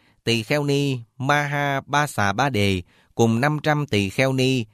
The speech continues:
đều đến chỗ Đức Phật, đầu mặt đảnh lễ sát chân, bạch Phật rằng: "Kính bạch Đức Thế Tôn, chúng con mặc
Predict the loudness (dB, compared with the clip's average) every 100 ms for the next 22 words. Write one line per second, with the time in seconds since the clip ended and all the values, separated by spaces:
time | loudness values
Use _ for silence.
0 | _ 0 2 4 4 2 4 4 4 2
1 | -4 0 0 0 _ _ _ 0 2 2
2 | 0 -2 -2 -2 0 0 0 -2 -6 -4
3 | -2 0 0 -6 _ _ -4 -4 -2 -2
4 | -2 -2 -2 -2 -4 -8 _ _ _ _
5 | _ _ _ _ _ _ -2 0 -2 -2
6 | -2 -4 0 -2 0 0 2 0 -6 _
7 | _ _ _ -2 -2 -2 -2 -2 -6 -10
8 | -4 -4